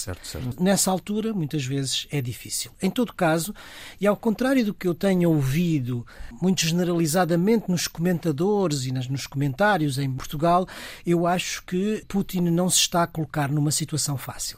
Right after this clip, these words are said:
Speaker 2: E tem vindo a agravar essa situação. Porquê? Porque o deslocamento de tropas para a fronteira, o deslocamento da Marinha para o Mar Negro,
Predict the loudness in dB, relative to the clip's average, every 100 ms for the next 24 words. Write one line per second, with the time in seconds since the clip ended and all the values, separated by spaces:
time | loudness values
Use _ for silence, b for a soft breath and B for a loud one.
0 | -2 0 4 4 6 4 4 4 4 2
1 | 2 2 2 2 2 2 -2 -2 -2 0
2 | -4 -4 -6 -4 -4 -6 -6 -6 -4 0
3 | 0 0 -6 -2 0 0 B -2 0 2
4 | 2 2 0 0 2 2 2 0 -4 -8
5 | -6 -2 -2 -2 -8 -4 -4 -4 -2 -2
6 | -2 -6 -6 -8 -12 B B B B -4
7 | 0 -2 0 0 2 0 0 2 2 2
8 | 2 2 0 -2 0 2 4 2 0 -2
9 | 0 4 4 4 4 4 4 0 -4